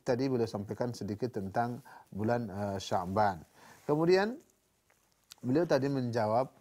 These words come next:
pertanyaan, eh, seorang, eh, orang tua ya, yang berhenti bekerja dengan alasan, "Anak-anakku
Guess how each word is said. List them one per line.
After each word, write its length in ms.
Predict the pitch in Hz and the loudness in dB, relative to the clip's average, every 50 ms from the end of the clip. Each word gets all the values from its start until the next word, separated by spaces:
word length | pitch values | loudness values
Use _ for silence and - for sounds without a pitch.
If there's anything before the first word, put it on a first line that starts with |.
| - - | -20 -10
pertanyaan, 800 | _ 117 107 - - 110 110 110 104 - - 127 135 143 151 151 - - - _ _ _ - | _ -8 -6 -6 -6 -4 -4 -4 -2 0 0 0 0 -2 -6 -10 -12 -16 -20 _ _ _ -12
eh, 440 | 98 98 98 98 95 95 92 92 90 | -10 -8 -6 -6 -6 -6 -6 -8 -8
seorang, 720 | 92 - - 107 98 107 107 110 - 127 127 131 135 135 135 - - _ _ _ _ _ _ _ _ _ _ _ _ _ - _ _ - | -8 -6 -4 -2 0 0 2 2 2 2 0 -2 -4 -6 -10 -12 -16 _ _ _ _ _ _ _ _ _ _ _ _ _ -20 _ _ -12
eh, 420 | 101 98 98 98 92 92 92 95 - - - - 107 | -8 -8 -6 -6 -6 -8 -10 -12 -12 -14 -6 -4 -2
orang 240 | 110 113 107 107 101 - | 0 0 -2 -2 -4 -4
tua 400 | 139 143 139 127 117 104 95 92 | -2 0 2 2 2 2 0 -2
ya, 160 | 98 110 123 117 - _ _ _ _ _ _ _ _ - | -6 -8 -10 -12 -16 _ _ _ _ _ _ _ _ -8
yang 280 | 101 117 120 117 117 110 104 | -6 -4 -4 -2 -2 -2 -2
berhenti 320 | 110 113 117 107 101 117 | 0 0 -2 -2 -2 -4
bekerja 720 | 104 98 98 - 107 98 101 92 87 110 120 127 131 127 127 | -4 -4 -4 -4 -4 -4 -4 -2 -2 0 0 0 0 0 -2
dengan 280 | 120 113 107 107 92 | -2 -4 -6 -6 -6
alasan, 440 | 92 101 98 92 95 - 123 127 123 | -4 -4 -4 -4 -2 -4 -4 -4 -4
"Anak-anakku 760 | - 107 101 98 98 107 104 95 - - - 139 151 180 202 | -6 -6 -4 -4 -4 -4 -4 -6 -8 -10 -8 -8 -8 -8 -8